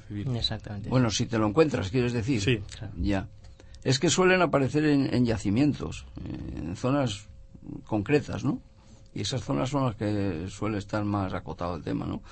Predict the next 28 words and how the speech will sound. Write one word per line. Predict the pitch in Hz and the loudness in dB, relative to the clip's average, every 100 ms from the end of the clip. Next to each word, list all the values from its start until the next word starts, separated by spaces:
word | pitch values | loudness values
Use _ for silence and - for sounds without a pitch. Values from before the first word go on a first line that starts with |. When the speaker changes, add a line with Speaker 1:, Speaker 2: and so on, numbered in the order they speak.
| - - | -12 -2
Speaker 3:
Por | 120 | 0
aquí | 117 | 0
salen | - 185 151 | 0 4 4
algunos | 123 117 123 110 101 | 4 2 0 0 0
erizos | 120 165 113 110 104 | -2 -2 -2 0 0
y | 98 | -2
cosas | 110 113 95 | -4 -2 -2
así | 98 107 | -2 -4
por | 98 | -4
los | 92 | -2
montes | 113 101 101 | -4 -4 -6
de, | 95 87 | -4 -6
de, | - 87 - - - - - - - - - - | -6 -8 -8 -10 -12 -16 -20 -20 -20 -20 -18 -10
de | 80 | -8
las | 87 | -8
cercanías, | - - 98 131 98 | -10 -6 -2 -2 -2
de | 95 | -4
Busot | 90 92 135 127 101 | -6 2 6 6 6
y | 104 | 0
todo | 107 107 90 | 0 0 0
esto, | - - - | -4 -10 -8
¿no? | - 214 - - - - - - - | -6 -6 -10 -12 -14 -16 -20 -20 -6
Pero | 95 98 | -2 0
de | 104 | 0
poca, | 101 131 - 90 67 64 | 0 -2 0 -2 -2 -4
de | 82 | -6
poca | - - | -8 -8
calidad. | - 67 64 - | -8 -6 -6 -8